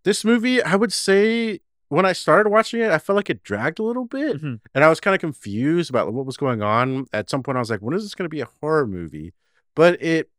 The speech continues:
Speaker 1: captured me as it went on. I liked the characters. I got invested. I wanted to know what was gonna happen.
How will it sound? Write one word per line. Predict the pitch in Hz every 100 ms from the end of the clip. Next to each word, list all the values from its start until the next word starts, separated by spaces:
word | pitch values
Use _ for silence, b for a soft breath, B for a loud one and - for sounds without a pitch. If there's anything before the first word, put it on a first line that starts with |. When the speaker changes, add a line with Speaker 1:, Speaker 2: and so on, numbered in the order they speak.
| _ _ _ -
Speaker 1:
captured | 160 170 - 175 139
me | 143 143
as | 95 113
it | 113
went | 104 110
on. | 82 98 90 85 -
I | 135
liked | 156 208
the | 226
characters. | - 156 160 151 165 156
I | 104
got | 131
invested. | 131 107 98 107 - 110 104
I |
wanted | 95 139 202
to | 123
know | 101 98 98
what | 107 104 -
was | 92
gonna | 101 85
happen. | 87 92 - 71 80